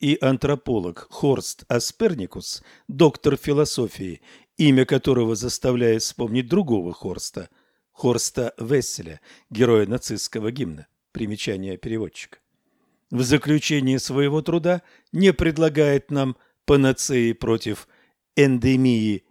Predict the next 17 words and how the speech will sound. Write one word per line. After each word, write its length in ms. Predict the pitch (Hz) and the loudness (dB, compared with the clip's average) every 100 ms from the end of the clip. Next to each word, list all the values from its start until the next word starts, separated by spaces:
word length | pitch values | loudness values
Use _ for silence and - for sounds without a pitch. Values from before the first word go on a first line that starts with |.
| _ | _
нигилизма. 760 | 131 127 110 127 202 135 73 71 _ _ _ _ _ - | 2 2 4 0 0 -4 -8 -20 _ _ _ _ _ 2
Он 300 | 214 196 - _ _ _ | 4 4 2 _ _ _
считает, 640 | - - 147 127 120 98 85 | -6 -2 0 0 -2 -2 -6
что 440 | - 135 123 110 - | -8 0 0 0 -6
выполнил 580 | 117 175 147 135 131 | -4 -2 -2 -2 -2
свою 460 | 127 123 123 123 123 - | -4 -4 -2 -2 -6 -10
задачу, 760 | 107 117 98 151 180 - 76 _ _ _ _ | -6 -4 -2 -2 -2 -8 -16 _ _ _ _
вскрыв 560 | - - 170 185 196 - | -8 -4 0 0 0 -6
ужасную 760 | 156 127 147 170 - 151 147 123 | -6 -2 0 0 -4 -6 -6 -6
связь 480 | - 127 143 131 | -8 -2 -2 -2
между 480 | 135 123 110 110 107 - _ - | -4 -4 -4 -4 -4 -6 _ -14
злокачественной 1200 | 104 127 135 - 117 - 101 - 110 107 104 - | -4 -2 0 0 -2 -2 -10 -8 -8 -6 -8 -8
опухолью 720 | - 131 117 95 104 98 101 101 | -2 -2 -4 -10 -10 -8 -8 -6
геноцида 760 | 107 113 113 - 226 139 76 _ - _ _ | -4 -4 -4 -4 -6 -6 -8 _ -20 _ _
и 80 | 147 | 0
ее 380 | 147 156 170 190 | 0 2 2 2
метастазами 960 | 175 170 156 - 185 170 165 160 156 | 2 -2 -2 -2 -2 -2 -2 -2 -4